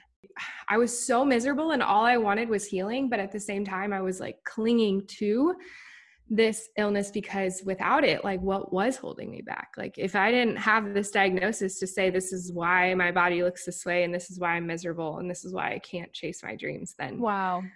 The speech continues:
Speaker 1: what, you know, then, like, what did that
Speaker 2: Yeah.
Speaker 1: mean? And then I was accountable to those things. And
Speaker 2: <laughs>
Speaker 1: so much of that is just, like, rewriting our identities themselves. Like, my identity was in my diagnosis
Speaker 2: Mm.
Speaker 1: because,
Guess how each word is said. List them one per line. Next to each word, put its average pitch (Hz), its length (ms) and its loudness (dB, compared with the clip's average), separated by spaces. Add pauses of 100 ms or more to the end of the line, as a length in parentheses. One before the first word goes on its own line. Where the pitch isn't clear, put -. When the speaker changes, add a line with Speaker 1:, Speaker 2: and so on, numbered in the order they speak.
(560)
Speaker 1:
what, 156 480 -4 (400)
you 196 140 2
know, 190 280 6
then, 254 200 8
like, 233 180 6
what 240 180 10
did 285 160 10
that 247 240 10
Speaker 2:
Yeah. 247 40 8
Speaker 1:
mean? 285 280 6
And 226 140 2
then 254 100 6
I 277 80 6
was 285 200 6
accountable 254 680 4
to 277 140 2
those 220 260 4
things. 208 480 4
And 202 340 2 (300)
Speaker 2:
<laughs> 453 220 -10
Speaker 1:
so 202 320 0
much 190 280 -2
of 185 200 -2
that 170 260 2
is 208 180 -2
just, 196 220 -6
like, 180 200 -2 (180)
rewriting 185 880 0 (1000)
our 185 160 2
identities 170 800 0 (100)
themselves. 180 600 -2
Like, 175 180 -4
my 196 180 0
identity 175 600 0
was 180 180 -2
in 175 100 -2
my 165 140 -4
diagnosis 170 720 -6
Speaker 2:
Mm. 180 40 -4
Speaker 1:
because, 175 540 -10